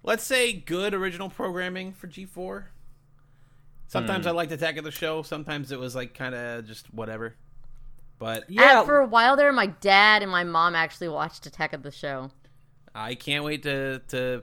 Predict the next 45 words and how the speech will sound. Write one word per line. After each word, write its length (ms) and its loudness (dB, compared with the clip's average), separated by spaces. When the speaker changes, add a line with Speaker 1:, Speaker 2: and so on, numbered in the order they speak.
Speaker 1:
find 220 -2
out 80 0
what 100 -8
your 80 -6
dad 260 -2
thought 200 0
of 140 -8
Kayla, 500 -6
uh, 120 -14
not 180 -12
Kayla, 280 -14
of, 280 -12
uh, 100 -8
Olivia 280 -8
Munn, 380 -6
uh, 360 -6
swallowing 360 -8
a 40 -10
hot 180 -4
dog. 160 0
Speaker 3:
Oh, 140 12
I'm, 280 6
I'm 280 6
sure 420 2
he, 560 -6
I'm 200 -2
sure 220 -6
he 120 -4
was 80 -10
like, 200 -4
"Yeah, 220 4
hot 380 2
lady, 480 -8
yeah." 360 0
<laughs> 240 -20
Speaker 2:
I 220 -2
Speaker 3:
Oh, 180 6
poor 180 -2
Robert. 300 0
Speaker 2:
The, 140 8
the, 160 2
the, 160 6
the 160 4
biggest 540 0
thing 500 4